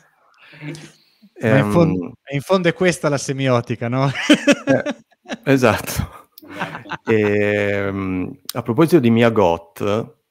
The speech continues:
Speaker 1: Mm.
Speaker 2: volevo dire che nei titoli di coda di Kinds of Kindn-, Kindness di Lantimos che ho visto l'altra sera c'è un bel Jimmy Bobo così di luce riflessa perché c'è Mia Goth,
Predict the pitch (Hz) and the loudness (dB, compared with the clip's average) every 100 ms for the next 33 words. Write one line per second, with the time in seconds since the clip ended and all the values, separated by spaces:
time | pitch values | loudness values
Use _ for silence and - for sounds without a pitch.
0 | _ - 120 113 _ _ - 110 139 139 | _ -16 -14 -14 _ _ -2 0 2 2
1 | 139 135 135 123 107 101 - 104 104 101 | 4 2 2 2 2 -2 -6 -4 -2 -2
2 | 101 98 135 135 117 110 101 104 - 120 | -4 -2 -4 -2 -2 -2 -4 -6 0 2
3 | 104 95 90 - 113 110 101 107 110 113 | 2 0 -2 -4 -4 -2 -2 -2 -2 -2
4 | 101 - 101 95 90 92 90 87 117 98 | -6 -2 -2 -2 -6 -10 -10 -6 -4 -4
5 | 92 85 87 85 - 95 98 92 90 87 | -4 -8 -12 -12 -10 -6 -4 -6 -8 -10
6 | 82 90 104 - 90 101 127 101 90 90 | -8 -6 -6 -4 -6 -4 -6 -2 -2 0
7 | 120 - _ _ _ _ _ _ - 123 | -4 -6 _ _ _ _ _ _ -6 2
8 | 113 107 - 107 101 98 95 92 92 92 | 2 2 -2 -2 0 -2 -2 -2 -2 0
9 | 107 104 101 98 98 104 101 98 98 92 | 0 0 -2 -2 2 2 2 0 -2 -6
10 | 98 101 113 110 120 127 101 95 - 110 | -4 -2 -2 -2 -2 0 2 2 0 -2
11 | 98 80 95 98 92 104 107 101 92 82 | -2 -6 -6 -4 -2 0 0 0 0 -4
12 | - - - | -6 -16 -18